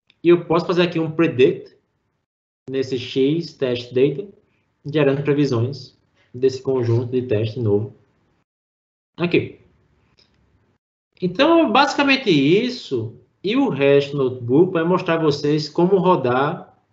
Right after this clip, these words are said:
os cognitive services da, da Azure, pra ver o sentimento, pra ver a língua, et cetera. Só tomem cuidado que essa U R L tá errada,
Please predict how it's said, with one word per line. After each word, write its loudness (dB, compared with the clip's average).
os -2
cognitive 0
services -4
da, -2
da -4
Azure, 0
pra 2
ver 6
o 4
sentimento, 0
pra -2
ver 2
a 2
língua, -4
et -6
cetera. -6
Só 2
tomem 2
cuidado 2
que -2
essa -4
U 2
R 0
L -4
tá -6
errada, -8